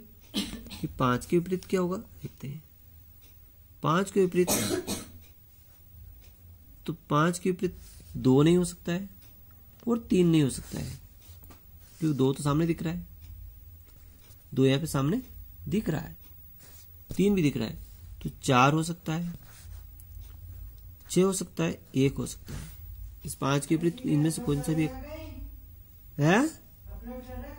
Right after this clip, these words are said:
हाँ, हाँ, अरे नहीं कर रहा, कोई भी एक अंक होगा। अगर तीन के विपरीत पूछे तो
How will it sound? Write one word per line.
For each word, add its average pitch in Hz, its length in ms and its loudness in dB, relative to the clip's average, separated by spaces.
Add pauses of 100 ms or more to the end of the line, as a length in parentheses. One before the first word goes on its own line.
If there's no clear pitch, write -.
(280)
हाँ, 131 180 2
हाँ, 147 300 2 (1400)
अरे 160 180 6
नहीं 170 180 10
कर 202 140 8
रहा, 165 320 4 (2250)
कोई 147 200 6
भी 180 200 4
एक 170 180 2
अंक 180 200 -4
होगा। 110 300 -8 (1800)
अगर 175 160 0 (220)
तीन 143 240 4
के 202 160 2
विपरीत 185 340 -2
पूछे 147 360 -2 (1500)
तो - 80 -14